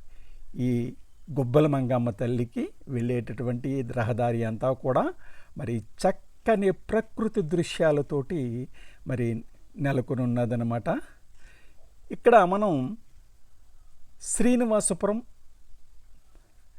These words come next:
జైనగూడెం, పట్టెనపాలెం, పందిరి మామిడిగూడెం, రామారావుపేట జంక్షన్,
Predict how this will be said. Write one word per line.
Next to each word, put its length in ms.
జైనగూడెం, 760
పట్టెనపాలెం, 760
పందిరి 340
మామిడిగూడెం, 720
రామారావుపేట 920
జంక్షన్, 560